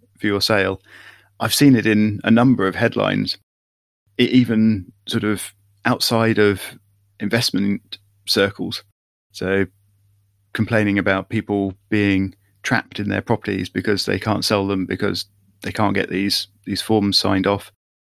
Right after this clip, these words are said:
either because the block of flats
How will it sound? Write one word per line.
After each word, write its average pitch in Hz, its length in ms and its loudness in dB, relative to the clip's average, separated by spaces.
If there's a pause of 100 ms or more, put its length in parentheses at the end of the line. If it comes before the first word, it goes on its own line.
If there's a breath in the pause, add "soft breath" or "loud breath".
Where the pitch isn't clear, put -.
(320)
either 101 460 2 (380 loud breath)
because 107 580 0 (540)
the 104 500 0 (1080 soft breath)
block - 180 0
of 113 80 -4
flats - 460 -2